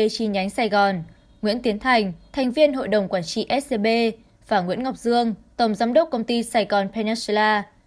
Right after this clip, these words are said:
Hội đồng xét xử kiến nghị cơ quan điều tra tiếp tục điều tra, truy hồi dòng tiền nhằm xác định nghĩa vụ hoàn trả tài sản của ba cá nhân nêu trên. Hội đồng xét xử cũng kiến nghị cơ quan quản lý nhà nước có giải pháp và ban hành các quy định hướng dẫn chi tiết các hoạt động hợp nhất,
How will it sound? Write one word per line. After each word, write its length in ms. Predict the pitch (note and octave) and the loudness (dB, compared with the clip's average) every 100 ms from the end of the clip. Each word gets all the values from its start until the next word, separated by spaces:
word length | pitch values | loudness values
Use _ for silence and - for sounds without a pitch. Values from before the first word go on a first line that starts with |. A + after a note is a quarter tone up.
| _ _ _ | _ _ _
Hội 140 | B3+ | 0
đồng 180 | A#3+ B3+ | 0 0
xét 180 | E4 E4+ | -2 -2
xử 180 | D4+ G#3 | 0 0
kiến 200 | G3 G#3+ | 0 -2
nghị 140 | B3+ | -2
cơ 140 | - | -2
quan 260 | G#3+ A3+ G#3+ | 0 2 2
điều 140 | G#3 | 0
tra 240 | G3 C#4+ C#4+ | 2 0 0
tiếp 180 | C#4+ D#4 | -2 -4
tục 180 | C4 - | -4 -2
điều 140 | F#3 | -4
tra, 360 | E3 G#3+ A3 G#3+ - - - | -2 2 2 2 -2 -18 -8
truy 160 | D#4 | -2
hồi 240 | C#4 A#3 F3 | 0 2 0
dòng 240 | F#3+ E3+ | -2 -2
tiền 200 | F3+ F3+ | 0 0
nhằm 180 | F3+ F3+ | 0 -4
xác 200 | D#3+ C4 | -4 -4
định 220 | C4 - | -2 -2
nghĩa 120 | G#3 A3+ | -2 0
vụ 260 | C#4 B3+ | 0 0
hoàn 200 | A3+ A3 | 0 -2
trả 180 | G3 G#3+ | 0 -2
tài 160 | G3 G3+ | 0 -2
sản 280 | A#3+ G#3 E3 | 0 0 0
của 140 | G#3 | -2
ba 220 | D#3+ F#3 F#3+ | 0 -2 -2
cá 140 | F3+ | -4
nhân 240 | F#3 A3 | -2 -2
nêu 120 | G#3+ G#3 | -2 -2
trên. 380 | A3+ A3 G#3+ E3+ - _ - - - _ | -2 0 -2 -6 -12 _ -20 -20 -20 _
Hội 160 | - C4 | -2 2
đồng 200 | B3+ B3 | 4 2
xét 160 | E4+ E4+ | -2 2
xử 180 | C#4+ | 2
cũng 220 | G3 G#3+ A#3 | 2 0 2
kiến 160 | A3 | 2
nghị 140 | C4+ C#4 | 2 0
cơ 160 | A#3+ | 0
quan 260 | A3+ A#3+ A#3 | 2 2 2
quản 180 | A#3 F3+ | 0 0
lý 140 | F3 | 0
nhà 180 | G#3 B3 | -2 0
nước 300 | F#3 C#4+ D#4 - - | 2 2 2 -6 -2
có 140 | A#3+ | 0
giải 220 | A#3 D4 | 2 0
pháp 280 | F3+ C#4 D4+ | 0 0 0
và 80 | C4+ | 0
ban 220 | F#3 G3 | 0 0
hành 200 | A3 F#3 | 0 -4
các 120 | A#3 B3+ | -6 -4
quy 120 | B3 | 0
định 200 | A3 G#3+ | 2 0
hướng 220 | G3 G#3+ | -2 -4
dẫn 200 | G#3 B3 | -2 -2
chi 180 | C4+ B3 | -2 -4
tiết 220 | - C#4+ D4 | 2 2 2
các 80 | |
hoạt 220 | D4 C#4 F3 | 0 0 2
động 180 | G3 | 0
hợp 200 | F#3+ F#3+ | 0 -6
nhất, 200 | F#3+ C#4 | -2 -2